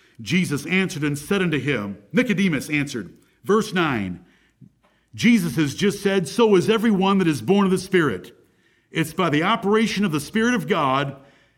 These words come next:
blowing when and where he wills upon whomever he chooses, and all you can see are the effects.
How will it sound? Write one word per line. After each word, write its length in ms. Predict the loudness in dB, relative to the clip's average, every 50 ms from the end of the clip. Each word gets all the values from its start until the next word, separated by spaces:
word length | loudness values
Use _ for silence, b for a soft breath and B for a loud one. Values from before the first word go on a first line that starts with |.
| b b b b _ -18
blowing 760 | -10 -2 2 4 6 6 6 6 4 4 0 -2 -4 0 0
when 180 | 2 2 4
and 160 | 2 2 4
where 240 | 4 4 4 4 4
he 180 | 2 2 2 4
wills 380 | 4 4 4 4 4 2 2
upon 320 | 2 0 0 2 2 2 2
whomever 480 | 4 4 4 4 4 2 2 0 0
he 140 | 0 0 0
chooses, 640 | -2 0 2 2 2 2 2 0 -2 -2 -2 -6 -14 -20 b b b b b b b b
and 120 | -2 0
all 180 | 0 2 2 2
you 120 | 2 2
can 180 | 2 0 -2 -4
see 260 | -2 -2 0 2 2
are 40 | 2
the 160 | 2 4 2
effects. 580 | 2 2 0 -2 -2 -4 -6 -8 -12 -16 -16 -18